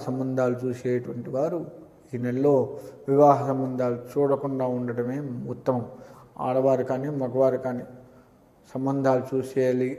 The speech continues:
అనే ఆలోచన కనుక ఉంటే ఒక్క నెల ఆపండి. ఈ నెల చూడొద్దు. మా అబ్బాయికి ఈ నెల పెళ్ళి వచ్చే నెల నుంచి చూద్దాం అనుకున్నానులే, ఇప్పుడు కాదు, మా అమ్మాయికి ఇప్పుడు కాదు, ఒక, ఒక నెల ఆగుదాం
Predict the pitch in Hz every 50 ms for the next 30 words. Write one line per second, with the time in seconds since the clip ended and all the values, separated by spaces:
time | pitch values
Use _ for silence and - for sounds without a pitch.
0 | - - - 123 123 123 120 113 110 120 131 135 131 123 - 127 123 120 120 120
1 | 120 113 113 120 123 123 120 127 151 180 175 156 - - - - 131 135 135 131
2 | 139 180 196 196 - - 135 120 - - - - - - - - _ _ _ _
3 | _ _ _ _ _ _ _ _ _ _ _ _ _ _ _ _ _ _ 123 120
4 | 120 120 120 131 139 135 - 131 120 120 113 117 - - - - 127 123 123 117
5 | 117 - 131 131 127 131 131 131 123 123 120 117 123 123 135 - - - - -
6 | - - 127 127 131 131 131 131 127 123 123 - - - - - - - - -
7 | - _ _ 147 127 - - 139 127 131 127 123 127 127 127 120 - 135 123 -
8 | - - - - 135 127 123 123 117 123 131 127 123 120 120 120 120 123 123 -
9 | - - - - - - - 131 - 139 127 - 127 120 113 117 127 123 127 123
10 | 123 120 120 120 123 127 127 123 123 123 120 - 127 120 131 131 123 120 120 -
11 | - - - - - - - - - _ - 123 127 127 - 123 120 123 123 120
12 | 120 123 123 131 135 131 131 127